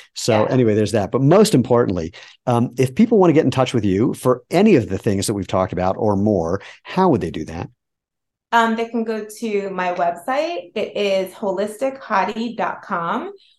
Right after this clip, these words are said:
Speaker 2: or they should follow me on Instagram. It's at Amira Lamb. Um, let's see.
Speaker 1: Spell,
Speaker 2: On
Speaker 1: spell,
Speaker 2: Facebook.
Speaker 1: what, s-, spell that one for people.
Speaker 2: A M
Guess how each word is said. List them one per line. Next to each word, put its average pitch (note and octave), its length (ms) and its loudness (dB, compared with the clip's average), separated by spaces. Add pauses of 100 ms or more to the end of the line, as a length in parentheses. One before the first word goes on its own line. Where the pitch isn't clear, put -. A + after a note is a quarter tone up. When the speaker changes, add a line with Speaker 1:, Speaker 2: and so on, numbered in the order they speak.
(160)
Speaker 2:
or G#3+ 260 6
they G3+ 180 2
should G3 340 -6
follow G3 200 4
me G#3+ 140 -4
on F3+ 140 -6
Instagram. G#3 920 -4
It's F#3+ 200 -8 (100)
at F#3 280 -4 (120)
Amira F#3+ 560 -2
Lamb. F3 540 -6 (440)
Um, G3 440 2 (240)
let's - 240 -8
see. G2+ 440 -6
Speaker 1:
Spell, B2+ 260 -2
Speaker 2:
On A#2+ 40 -2
Speaker 1:
spell, C3 380 -2
Speaker 2:
Facebook. B3+ 80 -6
Speaker 1:
what, B2+ 100 2
s-, - 180 -8 (100)
spell D3+ 340 2
that A#2 160 2
one G2+ 140 -2
for F#2+ 100 -8
people. E2 340 -12 (840)
Speaker 2:
A A3 520 -4
M A3 340 -2